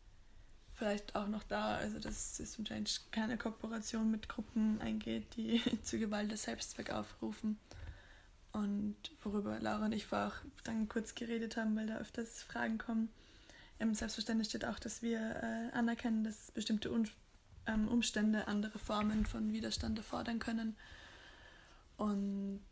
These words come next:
da ist, ähm, zum Beispiel, oder sind Bewegungen gemeint, wo einfach die <laughs> gesellschaftspolitische Lage ganz anders ist. Und dass wir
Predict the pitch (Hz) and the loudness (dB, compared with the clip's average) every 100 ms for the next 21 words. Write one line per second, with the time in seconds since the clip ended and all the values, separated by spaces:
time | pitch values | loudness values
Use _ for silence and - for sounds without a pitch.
0 | - - - - - - - - - - | -8 -8 -14 -20 -20 -20 -20 -20 -20 -20
1 | - - - - - 226 220 220 214 - | -4 -4 -4 -12 0 6 6 6 4 4
2 | - - 233 226 220 220 - - - 233 | 2 0 2 4 2 0 -4 -10 0 2
3 | 240 226 - 233 226 226 226 - - 247 | 4 2 -2 0 2 0 -4 -16 -4 0
4 | 233 220 226 226 233 - - - 254 233 | 0 0 2 2 0 -6 -20 -6 2 4
5 | 233 233 226 220 226 226 226 214 226 214 | 4 4 4 2 2 0 0 -2 0 0
6 | - 220 - - 240 220 220 240 247 247 | 0 -6 -8 -8 -2 0 -2 4 6 6
7 | 214 233 - 247 220 220 208 - - 226 | 4 -2 -2 -2 2 0 0 -4 -2 -2
8 | 233 226 220 214 214 214 226 214 - 220 | 0 -2 0 0 -2 -2 -2 0 2 2
9 | 220 220 214 - - - - - - - | 2 0 -2 -2 -8 -18 -18 -18 -18 -20
10 | - - - 233 220 214 208 - - - | -20 -20 0 4 6 4 2 -4 -10 -6
11 | 240 208 208 214 208 | -2 0 2 4 4